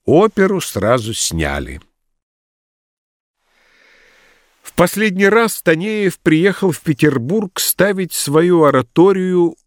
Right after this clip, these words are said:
по прочтении псалма. Вещь сложная, исполняли оркестр Кусевицкого,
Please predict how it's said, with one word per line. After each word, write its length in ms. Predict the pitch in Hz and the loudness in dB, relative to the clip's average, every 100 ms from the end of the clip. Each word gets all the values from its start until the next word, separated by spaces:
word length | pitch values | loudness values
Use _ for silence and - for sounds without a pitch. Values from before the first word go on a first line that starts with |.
| _ | _
по 100 | - | -2
прочтении 880 | 139 147 131 - - 156 170 160 160 | -2 0 0 0 -2 0 0 0 -4
псалма. 720 | 147 - - 135 131 135 120 - _ _ _ _ _ _ _ _ _ _ _ _ _ _ _ _ _ _ _ _ - | -4 -4 0 2 2 2 0 -4 _ _ _ _ _ _ _ _ _ _ _ _ _ _ _ _ _ _ _ _ -2
Вещь 320 | 98 160 - | 2 2 2
сложная, 760 | - 160 160 120 107 87 82 | 0 2 2 2 -4 -6 -6
исполняли 680 | 98 - 120 123 135 135 123 | -6 -4 -2 0 0 0 -2
оркестр 800 | 123 123 117 - 139 - - 110 | -2 -4 -4 -2 -2 -2 -6 -8
Кусевицкого, 1120 | - 110 - 110 101 185 - - 175 165 160 | -6 -4 -2 0 0 0 -2 -2 -2 0 -2